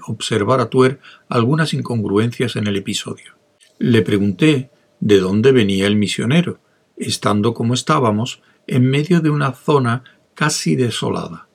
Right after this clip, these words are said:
También le pregunté de dónde venía la gente, cuando la ciudad más próxima estaba a ciento cincuenta kilómetros.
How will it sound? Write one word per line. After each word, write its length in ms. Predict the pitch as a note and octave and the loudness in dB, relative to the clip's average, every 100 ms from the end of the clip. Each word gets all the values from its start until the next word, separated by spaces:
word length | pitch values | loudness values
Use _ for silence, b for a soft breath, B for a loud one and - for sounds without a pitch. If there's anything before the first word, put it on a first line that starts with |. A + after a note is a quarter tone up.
| _ _ _ b b b b | _ _ _ b b b b
También 360 | - G2 F#2+ F#2+ | -4 -2 -2 -2
le 80 | |
pregunté 440 | A2+ A#2+ A2+ F#2 G2+ | 0 0 -2 -2 0
de 100 | A#2+ | 0
dónde 260 | G2 E2+ | 0 0
venía 280 | A2+ G2+ F2 | 0 0 -2
la 100 | F#2+ | -4
gente, 480 | - G2 G2+ - G2 b b b | -2 -4 -2 -4 -6 b b b
cuando 320 | - G#2 F#2 | -4 -2 -2
la 100 | F2+ | -4
ciudad 400 | - G2 G2+ A2 | -4 -2 0 -2
más 240 | G2+ G2 - | -2 -6 -6
próxima 500 | - - - F3 F2+ | -6 -6 0 2 0
estaba 440 | - D2+ E2+ F2+ B B | -2 -2 0 -2 B B
a 100 | - | -14
ciento 460 | - - G2+ A#2 - | -10 -4 -2 -2 -6
cincuenta 460 | - G2+ - F#2+ G#2 | -6 -10 -8 -6 -4
kilómetros. 600 | A2+ C3 A2 - - | -2 -2 -4 -10 -20